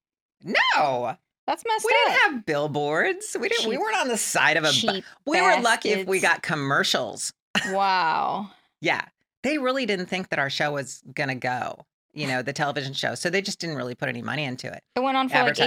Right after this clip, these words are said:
Speaker 1: Advertising.
Speaker 2: nine years. I mean, what, get on the, you know.
Speaker 1: Yeah, but then they just started sucking it dry as far as,
Speaker 2: Yeah,
Speaker 1: like,
Speaker 2: well,
Speaker 1: "Well,
Speaker 2: they
Speaker 1: we haven't
Speaker 2: weren't
Speaker 1: put any marketing into it, really, so why do we need to do it now? It's kind of on its own."
Speaker 2: Right.
Speaker 1: It was cool, though, when we were on the live tour, we saw posters and everything because seven eleven was sponsoring us.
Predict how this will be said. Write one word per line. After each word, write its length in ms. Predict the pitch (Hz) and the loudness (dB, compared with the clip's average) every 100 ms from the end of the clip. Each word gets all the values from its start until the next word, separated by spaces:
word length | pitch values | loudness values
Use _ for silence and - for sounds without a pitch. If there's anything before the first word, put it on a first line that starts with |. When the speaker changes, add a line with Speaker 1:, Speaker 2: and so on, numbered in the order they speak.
| 254 | 2
Speaker 1:
Advertising. 40 | 247 | 2
Speaker 2:
nine 220 | 247 233 | 2 2
years. 420 | 254 233 151 - - | 0 0 -2 -8 -8
I 80 | 202 | -4
mean, 160 | 196 196 | -2 -2
what, 320 | 220 214 208 | 0 -2 -2
get 140 | 226 | 0
on 140 | 226 226 | 0 0
the, 440 | 202 196 190 - | -2 -2 -4 -8
you 100 | 233 | -4
know. 100 | 208 | 0
Speaker 1:
Yeah, 180 | 214 190 | 2 2
but 140 | 185 202 | 2 0
then 120 | 202 | 0
they 100 | 202 | 0
just 160 | 185 175 | 0 0
started 220 | 160 151 | 0 0
sucking 320 | - 143 139 | -2 -2 -4
it 80 | 123 | -4
dry 520 | 135 117 98 - 139 - | -2 0 0 -4 -8 -12
as 140 | 143 | -6
far 160 | - 135 | 0 2
as, 120 | 175 | 2
Speaker 2:
Yeah, 20 | |
Speaker 1:
like, 140 | 156 - | 0 0
Speaker 2:
well, 120 | 233 | 2
Speaker 1:
"Well, 100 | 302 | 2
Speaker 2:
they 60 | 233 | 4
Speaker 1:
we 60 | |
haven't 180 | 220 214 | 2 0
Speaker 2:
weren't 60 | 185 | 0
Speaker 1:
put 100 | 214 | 0
any 160 | 190 165 | 0 0
marketing 440 | 190 240 180 156 | 0 2 0 0
into 300 | 143 143 151 | -2 -2 -2
it, 100 | 143 | -2
really, 640 | 127 135 196 190 147 131 170 | -6 -2 0 2 2 2 0
so 220 | - 170 | -2 -2
why 160 | 156 151 | 2 2
do 80 | 151 | 2
we 100 | 143 | -2
need 180 | 135 | -2
to 60 | 131 | -2
do 140 | 131 | -2
it 100 | 123 | -2
now? 300 | 151 147 135 | 0 0 0
It's 140 | 117 - | -4 -6
kind 160 | 143 | -4
of 80 | 131 | -2
on 140 | 127 117 | -4 -6
its 140 | - - | -10 -8
own." 380 | 143 123 - 190 | -6 -6 -8 -6
Speaker 2:
Right. 400 | 185 175 165 151 | -4 -4 -6 -2
Speaker 1:
It 140 | 185 | 0
was 220 | 190 196 - | 2 0 -2
cool, 280 | - 220 175 | -4 -2 0
though, 160 | 156 | 0
when 180 | 151 147 | 0 -2
we 80 | 147 | -2
were 100 | 143 | -2
on 120 | 139 | -2
the 60 | 131 | -2
live 320 | 123 113 107 | -2 -4 -6
tour, 640 | - 196 180 131 117 120 - - | -6 -2 0 0 0 -2 -6 -8
we 160 | 151 147 | -4 -2
saw 240 | 160 127 | -2 -2
posters 600 | - 151 147 143 143 131 | -2 -4 -2 -2 -4 -2
and 60 | 139 | -2
everything 360 | 127 131 135 127 | -2 -2 -6 -6
because 320 | 131 139 - | -6 -6 -4
seven 300 | 151 135 135 | -2 -2 -2
eleven 340 | 131 135 147 | -2 -2 -2
was 160 | 123 - | -6 -6
sponsoring 560 | 143 139 160 - 123 101 | -6 -6 -6 -8 -8 -8
us. 240 | 98 | -10